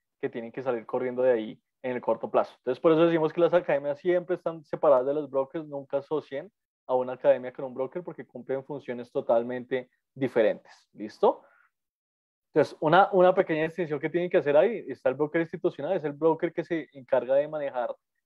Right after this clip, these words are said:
eh, clientes institucionales, es decir, empresas, eh, clientes con, digamos, capital muy grande, incluso puede llegar a manejar capital de, de algunas agencias gubernamentales, ¿no? Entonces aquí, digamos que hay bastante liquidez en el tema de los brokers institucionales.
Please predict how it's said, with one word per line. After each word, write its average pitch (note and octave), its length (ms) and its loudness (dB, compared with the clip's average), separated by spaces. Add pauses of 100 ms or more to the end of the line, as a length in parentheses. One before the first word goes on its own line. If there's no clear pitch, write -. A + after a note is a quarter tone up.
(140)
eh, - 160 -10
clientes F#3 600 0
institucionales, F3+ 800 -2
es C#3 100 -8
decir, C#3+ 260 -6
empresas, C#3+ 800 2 (280)
eh, C#3 280 -2
clientes C#3 440 -4
con, D#3 160 -4
digamos, C3+ 400 0
capital C#3+ 380 2
muy C3 180 -4
grande, D3 720 2 (220)
incluso C3+ 420 -6
puede D3+ 160 4
llegar C#3+ 240 6
a B2+ 60 4
manejar C3 420 -2
capital C#3 480 -2
de, C3 220 -6
de C#3+ 140 0
algunas B2+ 400 0
agencias B2+ 640 -8 (340)
gubernamentales, C#3 880 0
¿no? E3+ 80 -18
Entonces D#3+ 240 -6
aquí, D3+ 340 -8 (440)
digamos E3 340 2
que F#3 60 0
hay E3+ 80 2
bastante F#3 500 2
liquidez G#3 600 -2
en B2+ 260 -20
el B2+ 100 -14
tema C3+ 180 -4
de D#3+ 80 -2
los D3 60 -10
brokers C#3 280 -8
institucionales. F3+ 760 -6